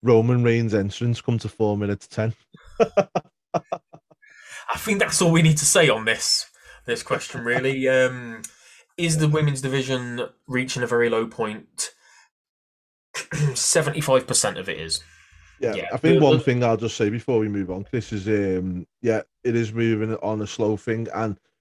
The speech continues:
Speaker 1: one thing W W E are really missing the point on here is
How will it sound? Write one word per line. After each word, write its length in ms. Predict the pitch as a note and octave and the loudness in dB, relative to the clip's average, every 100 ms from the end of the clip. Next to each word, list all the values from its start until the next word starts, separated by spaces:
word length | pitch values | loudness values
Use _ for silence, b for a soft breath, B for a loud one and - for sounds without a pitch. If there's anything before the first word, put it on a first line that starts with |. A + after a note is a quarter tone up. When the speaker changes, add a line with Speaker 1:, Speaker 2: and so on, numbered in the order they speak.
| - | -2
Speaker 1:
one 180 | B2+ B2 | 2 2
thing 220 | C3+ A#2+ | 2 0
W 260 | A2+ A2+ A2+ | -2 -2 -4
W 380 | A2 G#2+ G#2+ G#2+ | -4 -4 -2 0
E 160 | G#2 | 0
are 60 | G#2 | 0
really 440 | G2+ A2 A2 A2 | -2 0 0 0
missing 320 | A2+ G#2+ - G#2+ | -2 -6 -6 -8
the 60 | |
point 340 | G2 G#2 G2+ A#2+ | -4 -2 -2 -2
on 140 | A2 | 0
here 220 | A2+ A2 | 2 2
is 220 | A2 G2 | 2 -2